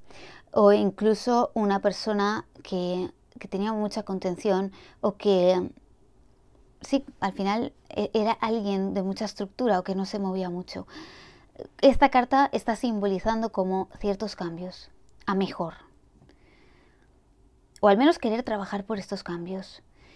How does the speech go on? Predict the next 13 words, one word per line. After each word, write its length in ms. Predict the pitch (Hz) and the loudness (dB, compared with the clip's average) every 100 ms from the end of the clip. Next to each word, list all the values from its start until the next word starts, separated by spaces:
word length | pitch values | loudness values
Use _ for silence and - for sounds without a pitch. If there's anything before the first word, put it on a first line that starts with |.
| - - _ - | -20 -20 _ -2
También 300 | 208 220 262 | 2 2 2
esta 140 | 320 | 2
es 80 | 294 | 4
una 160 | 262 | 2
carta 420 | 226 233 240 202 - _ _ _ | 4 0 0 -6 -8 _ _ _
que 460 | - 190 175 175 - _ _ _ _ _ _ _ _ _ _ _ _ _ - | -2 0 2 -2 -6 _ _ _ _ _ _ _ _ _ _ _ _ _ -8
me 160 | 196 190 | -2 -2
expresa 800 | 185 - 220 214 202 185 170 180 - - _ - - - - - - - - - _ _ _ _ _ _ _ _ _ _ _ - | -4 -6 -2 0 0 -4 -6 -12 -20 -20 _ -20 -20 -20 -20 -20 -20 -20 -20 -20 _ _ _ _ _ _ _ _ _ _ _ -2
que 160 | 233 | 0
contigo 640 | 220 214 202 254 254 302 311 | 2 0 0 -2 4 4 4
siente 640 | - - 226 214 226 233 - | -4 -6 -4 -2 -4 -6 -4
algo 520 | 202 196 202 196 202 - | -2 0 0 -2 -4 -6
distinto. 640 | 190 185 - 180 165 180 | -10 -10 -8 -8 -8 -12